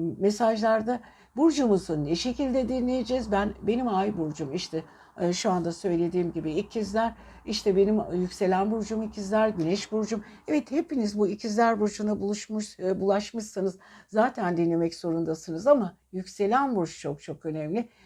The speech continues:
Gelecekle ilgili konulara çok daha bilgileri oturtuyor. Gelelim bu hafta ikizler. İkizlerin kafası bu hafta çok karışık ama misyon olarak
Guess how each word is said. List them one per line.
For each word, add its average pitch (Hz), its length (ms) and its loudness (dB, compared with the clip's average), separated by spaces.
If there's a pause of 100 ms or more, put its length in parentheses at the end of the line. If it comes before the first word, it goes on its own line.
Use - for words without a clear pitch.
(120)
Gelecekle 185 540 0
ilgili 160 320 -2
konulara 170 520 -2
çok - 280 -8
daha 165 280 -4
bilgileri 160 440 0
oturtuyor. 165 640 0 (480)
Gelelim 285 400 4
bu 262 80 2
hafta 247 260 0
ikizler. 180 580 0
İkizlerin 226 560 -4
kafası 208 500 -8
bu 190 100 2
hafta 180 280 -4
çok 180 280 -10
karışık 165 460 -8
ama 160 280 -4 (280)
misyon 208 400 0
olarak 165 460 -2